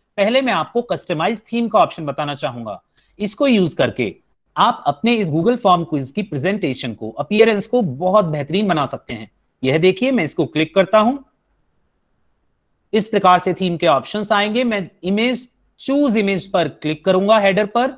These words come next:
जैसे ही मैं इस पर क्लिक करूंगा, एक नई विंडो पॉपअप होगी और मैं इसको चूज कर सकता हूं। फिलहाल चलिए मैं बीकर वाले इस इमेज को इंसर्ट करता हूं क्लिक करके।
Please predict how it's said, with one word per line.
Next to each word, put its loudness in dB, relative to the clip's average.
जैसे -2
ही 0
मैं -2
इस -6
पर -2
क्लिक -4
करूंगा, 4
एक 0
नई 0
विंडो 0
पॉपअप 2
होगी 0
और 2
मैं -2
इसको 0
चूज -4
कर -2
सकता -6
हूं। -8
फिलहाल 4
चलिए 0
मैं -2
बीकर 0
वाले 2
इस -10
इमेज -8
को -6
इंसर्ट -4
करता 0
हूं 0
क्लिक 0
करके। 2